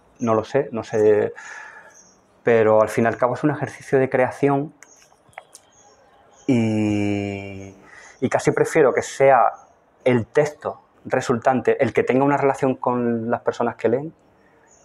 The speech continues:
que sea yo como autor el que tenga que tener una relación con las personas que leen.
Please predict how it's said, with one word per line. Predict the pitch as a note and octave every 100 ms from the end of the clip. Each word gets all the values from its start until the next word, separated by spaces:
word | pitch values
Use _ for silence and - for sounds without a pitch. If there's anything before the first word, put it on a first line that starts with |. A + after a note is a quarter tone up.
| _ _ _
que | -
sea | - A#2+ A#2
yo | A#2+ B2 C3
como | C3 B2+
autor | A#2 C#3 C3+
el | C3
que | A#2
tenga | A#2+ A2+
que |
tener | A2+ A2+
una | A2+
relación | A2 G#2 A#2
con | A2+
las | A2
personas | - G2 G2+ G2
que | -
leen. | G2+ G2